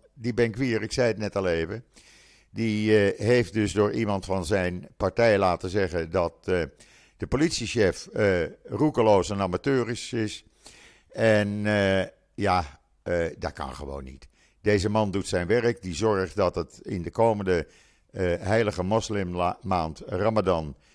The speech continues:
niet gewelddadig wordt, dat we geen, eh, aanslagen krijgen.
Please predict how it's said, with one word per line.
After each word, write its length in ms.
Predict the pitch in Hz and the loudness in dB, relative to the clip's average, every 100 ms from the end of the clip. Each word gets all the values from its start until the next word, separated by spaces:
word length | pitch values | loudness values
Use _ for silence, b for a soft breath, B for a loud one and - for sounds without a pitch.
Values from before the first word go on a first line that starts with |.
| _ | _
niet 400 | 101 127 131 - | -4 -2 -2 -4
gewelddadig 840 | - - 101 101 92 95 90 90 80 | -8 -2 2 2 2 2 2 -2 -4
wordt, 240 | 90 87 | -4 -4
dat 160 | 90 - | -4 -6
we 80 | 90 | -4
geen, 380 | 127 113 98 - | 0 0 -2 -10
eh, 540 | - 92 87 85 85 82 82 b b b b | -6 -4 -2 -4 -4 -8 -12 b b b b
aanslagen 680 | 110 117 104 107 95 87 | 0 0 2 2 2 0
krijgen. 560 | 87 87 80 78 80 | -2 -2 -2 -4 -8